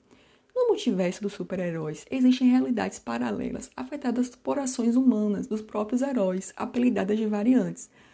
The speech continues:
Assim é possível, por exemplo, termos Loki, o deus da trapaça, em várias versões. A minha favorita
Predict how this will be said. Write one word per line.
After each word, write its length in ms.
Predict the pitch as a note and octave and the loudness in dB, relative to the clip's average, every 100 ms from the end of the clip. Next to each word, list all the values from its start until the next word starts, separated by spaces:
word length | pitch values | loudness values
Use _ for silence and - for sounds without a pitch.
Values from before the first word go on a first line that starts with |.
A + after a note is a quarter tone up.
| _ _ | _ _
Assim 280 | - G4+ - | -6 -4 -2
é 100 | G#4+ | -2
possível, 460 | G#4+ - - G3 - | -2 -6 -2 -2 -2
por 160 | - | -4
exemplo, 520 | E3+ G3 F#3 F3+ - - _ _ | -2 0 0 -2 -8 -12 _ _
termos 340 | - D#4+ D#4 C#4+ | -4 -2 0 2
Loki, 440 | A#3 F#3 - - - | 4 4 0 -8 -6
o 80 | G3+ | 0
deus 240 | F#3 G#3 | 2 2
da 80 | G3+ | 0
trapaça, 600 | - E3+ - F#3+ - - - | -4 -8 -8 -12 -14 -12 2
em 160 | B3+ | 4
várias 320 | A3 G3 G#3+ | 4 0 -2
versões. 560 | A3+ A#3+ - E3+ - - - | -4 -4 -6 -12 -12 -16 -12
A 120 | G3 | -8
minha 220 | F3+ F#3+ | -4 -4
favorita 640 | G#3+ G#3+ G3+ G3 - - | -6 -4 -2 -2 -2 -6